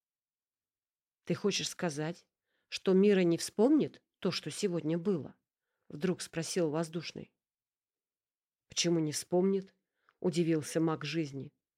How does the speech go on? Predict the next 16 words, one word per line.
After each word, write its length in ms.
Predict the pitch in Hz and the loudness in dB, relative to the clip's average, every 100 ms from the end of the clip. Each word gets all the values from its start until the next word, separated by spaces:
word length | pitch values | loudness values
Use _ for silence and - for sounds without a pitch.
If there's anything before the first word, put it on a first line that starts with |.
| _ _ | _ _
"Сон 360 | _ - 208 208 | _ 4 4 6
был 160 | 233 226 | 6 6
неглубоким, 800 | 233 214 226 208 254 - 127 - _ _ _ _ _ | 6 4 2 4 0 0 -14 -16 _ _ _ _ _
ощущения, 880 | 151 139 139 - 202 294 214 117 120 _ _ _ | -8 -6 -4 0 2 4 2 -4 -12 _ _ _
думаю, 380 | - 160 175 214 | -2 2 4 2
приятными". 760 | - 302 202 170 - 180 170 - _ _ _ _ _ _ _ _ _ _ _ _ | 0 0 0 -2 -4 -4 -6 -14 _ _ _ _ _ _ _ _ _ _ _ _
"Но 140 | 165 180 | 0 2
она 220 | 214 220 | 4 4
же 100 | 220 | 2
спала", 600 | 254 - 285 269 156 - _ _ _ _ _ _ | -2 0 0 2 -2 -4 _ _ _ _ _ _
стоял 440 | - 190 175 165 | -2 2 4 2
на 100 | 151 | 0
своём 440 | 151 165 165 247 202 | -2 -2 2 2 2
Алайн. 400 | 202 139 120 - _ _ _ _ _ _ _ _ _ _ _ _ _ _ | 0 -4 -6 -14 _ _ _ _ _ _ _ _ _ _ _ _ _ _
"Её 280 | 175 185 175 | -2 0 0
тело 520 | - 214 208 147 113 | -2 0 2 0 -6